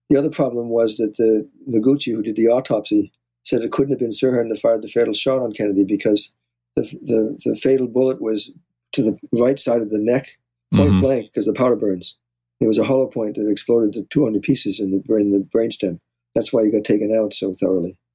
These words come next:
Speaker 2: Oh, wow.
Speaker 1: But Sirhan, Sirhan was in the wrong direction. He was never more than four or five feet closer.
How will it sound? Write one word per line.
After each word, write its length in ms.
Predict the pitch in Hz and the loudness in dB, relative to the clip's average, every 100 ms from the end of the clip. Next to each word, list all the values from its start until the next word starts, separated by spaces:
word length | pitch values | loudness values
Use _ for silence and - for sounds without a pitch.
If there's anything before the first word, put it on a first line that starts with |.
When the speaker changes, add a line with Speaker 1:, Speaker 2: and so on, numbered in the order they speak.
| - | -4
Speaker 2:
Oh, 160 | 76 | -2
wow. 140 | 71 73 | -2 -2
Speaker 1:
But 100 | - | 0
Sirhan, 500 | 151 143 120 120 - | 2 2 0 -4 -8
Sirhan 340 | - 139 127 | -2 0 0
was 160 | 117 110 | -2 -2
in 80 | |
the 60 | 110 | 0
wrong 220 | 117 120 | 2 2
direction. 380 | 113 120 127 113 | 0 -2 -2 -2
He 40 | |
was 80 | 101 | 0
never 160 | 113 107 | 2 0
more 180 | 107 107 | 0 0
than 80 | |
four 180 | 104 117 | 0 -2
or 40 | 104 | 0
five 280 | 117 107 | 0 -2
feet 200 | - - | -4 -6
closer. 340 | - 120 - | -2 -2 -2